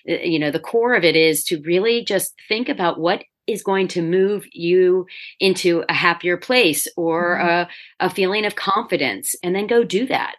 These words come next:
Speaker 1: Whether that is start e-commerce, whether that is pivot, uh, something you've got going on, whether it is, you know, look into A I and, and take that fear factor away, or whether it is to
Speaker 2: Mm-hmm.
Speaker 1: invest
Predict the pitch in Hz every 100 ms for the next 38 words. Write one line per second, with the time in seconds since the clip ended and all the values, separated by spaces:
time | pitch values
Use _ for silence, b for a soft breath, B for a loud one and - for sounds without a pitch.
0 | - 175 196 190 190 190 190 185 B B
1 | B - 202 196 - 208 - 196 240 165
2 | - - 180 202 196 190 202 185 - -
3 | 233 269 - 170 170 - - 208 185 214
4 | 190 - 202 - 208 202 202 233 214 151
5 | 170 196 196 196 196 B B B 208 196
6 | 190 202 220 254 262 226 180 175 180 185
7 | 190 185 175 175 180 196 202 202 165 -
8 | 196 196 190 - 175 165 170 156 156 143
9 | 156 180 - - B B B 165 185 196
10 | 190 190 180 180 170 170 180 185